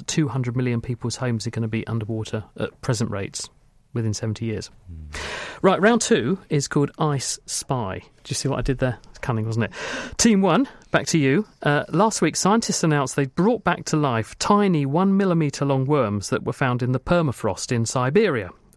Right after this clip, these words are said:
Speaker 1: Warmed up and fed in a dish, the worms wriggled back to life and they began reproducing. But for roughly how long have they been in the deep freeze? Is it A, four thousand years, B, forty thousand years, or C,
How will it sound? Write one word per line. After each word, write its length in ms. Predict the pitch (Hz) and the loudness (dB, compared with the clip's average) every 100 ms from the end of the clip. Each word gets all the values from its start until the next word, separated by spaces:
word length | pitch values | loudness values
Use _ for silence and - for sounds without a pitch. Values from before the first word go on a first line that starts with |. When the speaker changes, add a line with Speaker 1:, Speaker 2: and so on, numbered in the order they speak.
| 123 | 0
Speaker 1:
Warmed 320 | 180 240 185 | 4 4 2
up 180 | 165 151 | 0 0
and 100 | 143 | 0
fed 220 | 165 143 | 2 2
in 140 | 131 | 2
a 40 | 120 | 2
dish, 320 | 139 139 - | 2 0 -2
the 80 | 127 | 0
worms 340 | 135 131 120 | 2 2 0
wriggled 400 | 131 208 190 147 | 2 2 2 0
back 220 | 127 123 | 0 -4
to 100 | - | -2
life 340 | 120 113 113 - | 0 2 0 -2
and 160 | 135 | 0
they 80 | 139 | 0
began 400 | 135 139 110 104 | 0 -2 0 0
reproducing. 720 | 110 98 - 123 190 - 113 87 - - - - - - | -2 -2 -2 2 2 2 -2 -4 -14 -16 -16 -18 -16 -4
But 140 | 160 | -2
for 160 | - 180 | 0 0
roughly 320 | 185 - 185 | 0 0 -2
how 300 | - 202 202 | 0 0 2
long 400 | 190 190 165 110 | 2 2 2 0
have 200 | 104 139 | -2 -2
they 160 | 156 156 | 0 -2
been 360 | - 117 117 - | 0 0 0 0
in 160 | 113 | -2
the 80 | 117 | -2
deep 320 | - 160 - | -2 -4 -4
freeze? 460 | - 113 95 92 - - | -4 -2 -2 -6 -8 -4
Is 160 | 120 | -2
it 120 | 123 - | -2 0
A, 300 | 170 190 190 | 0 0 -2
four 260 | - 135 113 | -4 -4 -2
thousand 520 | - 170 160 143 127 | 0 0 2 0 0
years, 320 | 135 143 143 | 0 0 -2
B, 240 | - 175 160 | -2 -2 -2
forty 380 | - 160 - | 0 -2 -2
thousand 440 | 117 123 117 107 117 | -4 0 -2 -2 -2
years, 300 | 117 117 113 | -2 -2 -4
or 180 | 113 110 | -6 -2
C, 380 | - 151 123 | 0 0 0